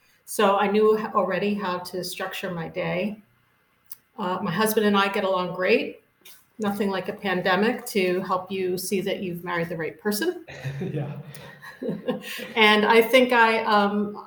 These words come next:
Speaker 1: I'm actually a lot more active. I go out more, I, in terms of just walking, just to get out of the house. I walk a lot more than I used to.
Speaker 2: And I guess, well, ha-, having already been working from home, you were probably much better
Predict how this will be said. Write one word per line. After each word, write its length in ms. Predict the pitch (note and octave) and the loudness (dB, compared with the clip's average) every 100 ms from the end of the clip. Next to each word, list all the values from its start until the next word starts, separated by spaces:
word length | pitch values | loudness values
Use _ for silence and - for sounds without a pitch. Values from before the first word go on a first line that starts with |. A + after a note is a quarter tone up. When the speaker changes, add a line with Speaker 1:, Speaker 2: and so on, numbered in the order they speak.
| - | -2
Speaker 1:
I'm 140 | A3 A3+ | 0 2
actually 520 | - D4 C4+ A#3+ G#3+ | 0 0 2 2 2
a 60 | |
lot 220 | G#3+ A#3 A#3 | 2 2 2
more 140 | A3 | 4
active. 440 | F#3 - - - F3+ | 4 2 0 -4 -4
I 100 | E3+ | -4
go 320 | F#3+ F#3+ - | 0 2 4
out 280 | F#3 A3 F#3+ | 4 4 2
more, 200 | E3 D#3+ | 2 2
I, 280 | F3 F3 - G3+ - | 0 -2 -4 -4 -2
in 120 | F3+ | -2
terms 240 | A3 G3+ | -2 -2
of 100 | F#3+ | -4
just 220 | G3 F3+ E3 | -4 -6 4
walking, 460 | F#3 - E3+ - | 8 8 6 -4
just 180 | G#3 - | -4 -6
to 40 | - | -2
get 160 | F3+ | 0
out 160 | F3 E3 | 0 0
of 60 | |
the 60 | - | -2
house. 320 | G3 D#3+ - | 0 0 -2
I 80 | F3+ | -6
walk 280 | - - - | 4 4 4
a 60 | - | -4
lot 300 | D#3 F3 F3+ | -2 -2 -2
more 220 | D#3+ - | -8 -8
than 100 | F3 | -16
I 140 | - - | -18 -20
used 220 | - - | -20 -20
to. 60 | - _ _ _ _ _ _ _ _ | -20 _ _ _ _ _ _ _ _
Speaker 2:
And 160 | E3+ F3 | 2 2
I 60 | |
guess, 160 | F3+ - | 4 2
well, 300 | E3 C#3+ - - - - - | 2 0 -4 -10 -14 -18 -10
ha-, 280 | E3+ E3+ - | -4 -4 -2
having 320 | E3 D#3 D#3+ | -2 0 0
already 600 | D#3 D#3+ D#3 D#3 D3 C3+ | 0 0 0 0 0 -2
been 580 | - - - - C#3 C#3 | -4 -10 -14 -6 -4 -2
working 280 | C#3 C#3+ | -2 -4
from 160 | - A#2+ | -8 -10
home, 200 | C#3+ C3+ | -6 -4
you 100 | B2+ | -4
were 100 | B2 - - | -8 -12 -14
probably 260 | - C#3 C3+ | -8 -4 -4
much 440 | C#3 C#3+ C#3 - | -4 -6 -6 -4
better 440 | C3+ C3+ C3 B2+ | -4 -2 -4 -6